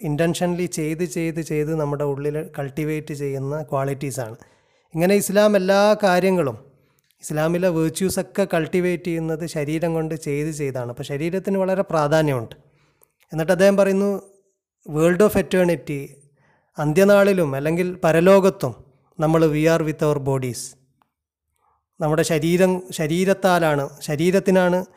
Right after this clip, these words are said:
ശരീരത്തെ ശിക്ഷകൾ ബാധിക്കുന്നു, ശരീരത്തിൽ നമ്മൾ ചെയ്ത ശിക്ഷയുടെയൊക്കെ എഫക്റ്റ് കാണപ്പെടുന്നു എന്നൊക്കെ പറയുന്നു. അപ്പോൾ ശരീരം എന്നത് എപ്പോഴും നമ്മുടെ കൂടെ ഉള്ളതാണ്, വളരെ എംബോഡീഡ് ആയിട്ടുള്ള കാര്യങ്ങളാണ് അതുകൊണ്ട് തന്നെ ഇസ്ലാമിലുള്ളത്.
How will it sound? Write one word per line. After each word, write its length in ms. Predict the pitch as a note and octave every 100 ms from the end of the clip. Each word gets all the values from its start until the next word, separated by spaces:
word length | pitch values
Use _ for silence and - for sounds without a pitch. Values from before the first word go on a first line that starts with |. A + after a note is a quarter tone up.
| _
ശരീരത്തെ 540 | - D#3+ F3+ G3 G3+ G3 - -
ശിക്ഷകൾ 420 | - E3 F#3 F3+
ബാധിക്കുന്നു, 540 | F3+ E3 D#3 D#3 D#3+ E3
ശരീരത്തിൽ 580 | E3+ D3+ E3 E3+ E3+ E3+
നമ്മൾ 220 | D#3+ D#3+
ചെയ്ത 280 | D#3+ D#3 D#3
ശിക്ഷയുടെയൊക്കെ 800 | D3+ D3 D#3 D3+ D3+ C#3+ D#3+ - _ _ _ _ _
എഫക്റ്റ് 540 | E3 - D3+ - E3+ E3 -
കാണപ്പെടുന്നു 720 | D3 D3 D3 C#3+ C#3+ D3+ G3+
എന്നൊക്കെ 340 | G3+ F3+ G3 G3+
പറയുന്നു. 420 | E3+ D#3 B2 A2+ - _ _ _ _
അപ്പോൾ 140 | -
ശരീരം 580 | D3+ D#3+ F3 G3+ G#3+ A3
എന്നത് 340 | G3+ G3+ G3+
എപ്പോഴും 400 | F3+ F3+ F#3 F#3
നമ്മുടെ 260 | F3+ E3+ E3
കൂടെ 260 | D#3 D#3+
ഉള്ളതാണ്, 480 | D#3 C3+ C#3 C3 A2+ - _ _ _ _ _ _ _ _ _
വളരെ 340 | C#3+ C#3+ E3+ F#3
എംബോഡീഡ് 540 | D#3+ E3 F3 F3+ E3+
ആയിട്ടുള്ള 360 | E3 D#3+ D#3 D#3
കാര്യങ്ങളാണ് 720 | D3 C#3 C#3+ C#3 C3+ D3+ E3
അതുകൊണ്ട് 360 | F3+ D3+ D3 C#3+
തന്നെ 140 | D3+
ഇസ്ലാമിലുള്ളത്. 640 | D3 D#3 C#3 B2+ A#2 A2+